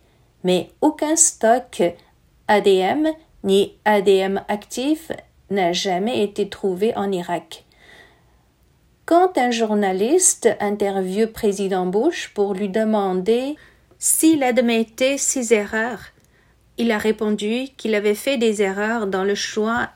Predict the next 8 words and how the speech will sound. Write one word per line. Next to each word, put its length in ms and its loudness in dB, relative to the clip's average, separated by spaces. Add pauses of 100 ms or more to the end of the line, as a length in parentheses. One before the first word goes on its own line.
(220)
de 160 2
certains 760 -4 (260)
administrateurs, 1300 -4 (120)
c'est 220 -4
tout. 180 -12 (920)
Un 180 0
autre 280 -2
exemple. 840 -2